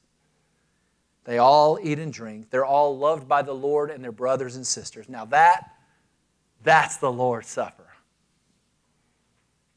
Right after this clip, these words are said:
What is this, Paul's saying?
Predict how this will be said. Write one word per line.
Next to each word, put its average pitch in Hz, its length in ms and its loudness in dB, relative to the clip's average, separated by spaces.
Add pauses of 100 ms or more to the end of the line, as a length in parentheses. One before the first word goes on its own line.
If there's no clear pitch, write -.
(2750)
What 160 260 0
is 135 160 -2
this, 165 300 -4
Paul's 107 340 -6
saying? 92 280 -16